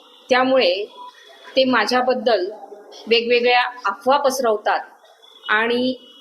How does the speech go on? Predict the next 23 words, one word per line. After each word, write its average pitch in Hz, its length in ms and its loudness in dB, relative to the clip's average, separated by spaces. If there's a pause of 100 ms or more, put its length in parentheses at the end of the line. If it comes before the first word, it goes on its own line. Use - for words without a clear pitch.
(200)
त्यांनी 240 300 0
जे 254 120 0
काही 247 340 0 (320)
<clears throat> 262 360 -2
सेम 277 420 0
उमेदवारा-, 233 840 0
सेम 294 300 0
नावाचा 254 400 2
उमेदवार 233 480 0
उभा 220 200 -2
केलेला 214 360 -2
आहे, 202 320 -2 (1080)
त्या 269 140 4
उमेदवाराच्या 254 920 2
बाबतीत - 840 -4 (760)
माझं 240 560 2
जसं 277 380 0
नाव 247 160 2
मी 247 160 0
टाकलंय, 240 500 0
सौ 254 200 -2
वैशालीताई 240 680 -2
सूर्यवंशी, 226 800 -4